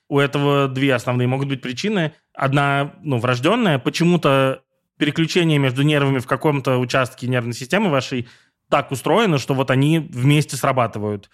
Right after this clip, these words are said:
Это может быть с рождения так, или это может после какого-то случая так. Опять же, после какого случая предположить совершенно не могу.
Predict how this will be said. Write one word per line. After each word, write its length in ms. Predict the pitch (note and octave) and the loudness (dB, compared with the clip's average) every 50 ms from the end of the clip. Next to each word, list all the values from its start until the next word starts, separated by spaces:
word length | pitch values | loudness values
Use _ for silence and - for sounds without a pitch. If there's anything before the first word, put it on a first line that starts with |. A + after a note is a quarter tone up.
| _ _ _ | _ _ _
Это 200 | - D#3 D3+ D#3+ | -8 -6 -2 2
может 200 | E3 D#3+ D3+ D3 | 2 2 2 0
быть 140 | D3 D3+ D3 | -2 -4 -4
с 340 | - - - - - - - | -6 -12 -14 -16 -16 -6 -2
рождения 540 | D#3+ D3 C#3+ C3+ C#3 G3 B3+ D4 C4+ G#3 G#3 | 0 0 0 0 0 -2 0 0 0 0 0
так, 320 | F#3+ - C3 B2 G#2+ - | 0 0 0 -2 -2 -4
или 240 | - C#3+ D3 F#3 A3 | -6 -4 -2 0 0
это 140 | G#3 - D#3+ | 0 0 0
может 360 | D3+ D#3 E3 E3 D#3+ C#3+ - | 0 0 -2 -2 -6 -8 -6
после 320 | _ - D#3+ D3 - E3 D3 | _ -2 -2 0 -2 -4 -2
какого-то 460 | - D#3 - - D#3+ D3+ D3 - C#3+ | -2 -2 0 0 0 0 0 -2 -4
случая 500 | - - D#3+ D3+ C#3 B2+ - - G#2+ G#2 | -2 0 0 2 0 0 -2 -2 -4 -4
так. 260 | G2+ G#2 F#2+ F#2 - - | -4 -6 -8 -10 -12 -8
Опять 280 | A#2+ B2 G#2+ C3 C3 A#2+ | -8 -4 -2 -2 -2 0
же, 80 | B2 | -2
после 220 | A2 B2+ A#2+ B2+ B2+ | -4 -4 -6 -6 -6
какого 300 | - C3 - D#3+ C#3+ B2+ | -6 -4 -2 -2 -2 -2
случая 440 | A#2+ - F#3 F3 - C#3+ B2 A2 - _ _ _ | -2 -4 -4 -2 -2 -2 -4 -4 -10 _ _ _
предположить 520 | - - B2+ - - C#3 C3 B2 C#3+ D3 - | -8 -6 -6 -2 0 0 0 0 0 -2 -2
совершенно 400 | - D3 - - D3+ C3 B2 A#2+ | -4 -4 -2 0 0 0 0 0
не 120 | A#2 A#2 | 0 0
могу. 380 | A#2 A2+ A2+ A#2+ C3+ F#3 G3+ | -2 -2 -2 -2 -2 -2 -4